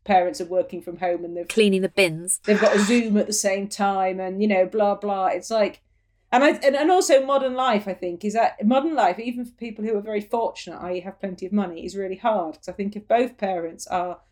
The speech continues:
Speaker 1: trying to pursue an identity that's outside of the home and the children, that's just tricky. And I used to s-, like, when my, when we lived in London and we were both working outside the home,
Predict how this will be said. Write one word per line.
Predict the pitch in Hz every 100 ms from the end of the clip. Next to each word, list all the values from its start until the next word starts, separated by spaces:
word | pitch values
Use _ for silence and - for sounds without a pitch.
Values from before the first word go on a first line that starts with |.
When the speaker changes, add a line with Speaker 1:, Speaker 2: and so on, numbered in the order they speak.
| _
Speaker 1:
trying | - 190 180
to | -
pursue | - - - 208 185
an | 180
identity | 180 196 190 - - 180
that's | 175 -
outside | 196 180 - 180 175
of | 175
the | 180
home | 196 180 175
and | 170
the | 175
children, | - 208 190 - 160 180 _ _ _ -
that's | 285 277
just | - 208 -
tricky. | 208 202 160
And | 196
I | 208
used | 269 269
to | 202
s-, | - -
like, | 208 185
when | 220 214 214 _ _ -
my, | 214 214
when | 247 269
we | 277
lived | 247 240 240
in | 226
London | 220 202 180
and | 180
we | 190
were | 190
both | 226 220 208 -
working | 202 202 190 - 165
outside | 180 170 - 180 175
the | 185
home, | - 175 - -